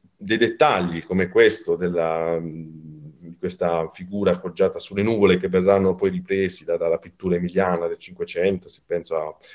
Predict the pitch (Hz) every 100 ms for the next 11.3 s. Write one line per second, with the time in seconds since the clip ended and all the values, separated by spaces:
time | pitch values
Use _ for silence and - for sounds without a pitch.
0 | _ 87 87 87 85 92 120 113 87 82
1 | 85 73 71 _ - - - 160 139 -
2 | - 117 147 147 147 143 120 - 110 98
3 | 92 101 110 117 135 135 117 110 104 -
4 | - _ - 156 131 107 - 95 101 107
5 | 120 139 127 104 120 123 151 170 - 117
6 | 95 95 95 101 101 92 87 _ _ _
7 | 117 110 110 107 98 107 85 82 80 -
8 | _ _ - 87 _ - - 98 - 147
9 | 147 123 101 104 92 90 87 82 - -
10 | - _ - 165 101 - - - - 113
11 | 147 135 104